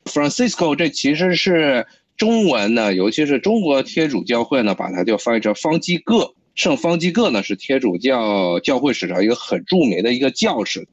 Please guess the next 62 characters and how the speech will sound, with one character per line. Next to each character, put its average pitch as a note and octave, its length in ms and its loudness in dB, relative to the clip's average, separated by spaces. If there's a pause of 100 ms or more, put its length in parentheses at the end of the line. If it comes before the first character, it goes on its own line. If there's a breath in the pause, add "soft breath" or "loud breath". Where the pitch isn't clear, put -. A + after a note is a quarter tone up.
(180)
他 D3+ 200 -4
后 D#3+ 200 -2
来 F#2 240 -4
呢， A2+ 180 2
创 G2+ 320 -2
建 F#2+ 260 0
了 F2 120 -8
一 F2 180 -4
个 F#2+ 160 0
著 G2 300 -4
名 F2 120 0
的 G2 120 0
托 B2 280 -4
钵 B2+ 200 0
修 C3+ 240 0
士 C#3+ 160 -2
会， F#3 200 -2 (300 loud breath)
叫 F#2 160 -2
做 F#2 140 -2
方 C#3+ 260 -2
济 C#3 140 -8
各 A#2 200 -2
会。 A#3 320 -2 (440)
当 F#2 160 -2
时 G#2+ 100 -2
旧 A#2 180 0
金 A#2 140 0
山 G3 400 -2
这 C3+ 80 0
个 G2+ 80 0
地 A#2 140 0
方 F#2+ 120 -2
就 G#2 160 0
是 G2 140 0
以 E2+ 100 -6
他 D3+ 240 -4
的 C3 120 0
名 F2+ 280 -2
字 E3 160 -2
命 B2+ 220 0
名 F2+ 140 -2
的， - 100 -2
因 A2 100 0
为 C#3 80 2
他 D3+ 160 -2
后 C#3+ 140 -2
来 A#2+ 100 0
被 C3 160 -2
封 D#3+ 220 -2
了 D#3 100 2
圣， G3+ 220 -2 (300 soft breath)
所 A2 120 0
以 G2+ 60 2
这 B2 140 2
个 A2+ 100 2
城 G2+ 260 -4
市 - 180 0
也 - 120 -4
变 F#2 160 -4
成 - 100 -2
了 G2+ 120 0
圣 F#3+ 340 -2